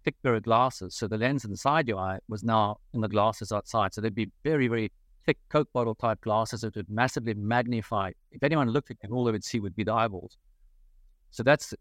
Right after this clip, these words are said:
Iki. And then in the sixties, seventies, they started with Eki. So what happened with Eki is this was an extracapsular cataract extraction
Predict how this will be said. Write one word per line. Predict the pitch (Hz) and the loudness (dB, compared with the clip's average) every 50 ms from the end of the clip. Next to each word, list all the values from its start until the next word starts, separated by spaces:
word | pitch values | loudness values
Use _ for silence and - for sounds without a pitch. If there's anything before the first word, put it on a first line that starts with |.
| _ - | _ -4
Iki. | 175 160 - 113 90 85 87 - _ _ _ - | -4 -4 -2 -4 -4 -4 -8 -12 _ _ _ -2
And | 117 127 | 0 0
then | 143 151 151 - _ _ _ _ _ _ - | 0 0 -2 -8 _ _ _ _ _ _ -6
in | 135 | -4
the | 123 117 | -4 -2
sixties, | - - 165 - - 131 - | -2 -2 -2 -2 -4 -4 0
seventies, | - 156 147 156 135 - 113 | 0 0 0 -2 -4 -4 -2
they | 107 113 | -2 -2
started | 107 - 139 127 113 110 - | -2 -2 -2 -4 -4 -4 -8
with | 110 - - _ - | -10 -12 -14 _ -2
Eki. | 160 160 156 - 98 87 80 - _ _ _ _ | -2 -2 0 -2 -6 -8 -8 -12 _ _ _ _
So | - - | -6 -2
what | 107 110 | 0 2
happened | 147 151 - 151 117 | 0 0 0 -2 -4
with | 117 - - | -6 -4 -2
Eki | 185 180 180 - 110 95 92 - - _ _ _ _ - _ _ - | -2 -2 -2 -2 -4 -4 -4 -6 -12 _ _ _ _ -20 _ _ -10
is | - 120 107 - - - _ _ - | -8 -8 -8 -8 -12 -16 _ _ -10
this | - 123 - | -6 -4 -2
was | 160 147 - | -2 -2 -2
an | 131 - _ _ - | -4 -6 _ _ -2
extracapsular | 165 156 - - - 147 - - 131 117 - - 113 101 95 | -2 0 -2 -2 -6 -6 -4 -2 -2 -2 -2 -4 -6 -6 -4
cataract | - 110 101 107 104 90 | -4 -4 -4 -4 -4 -6
extraction | 92 - - - 101 95 - - 135 | -8 -8 -6 -6 -6 -6 -8 -10 -12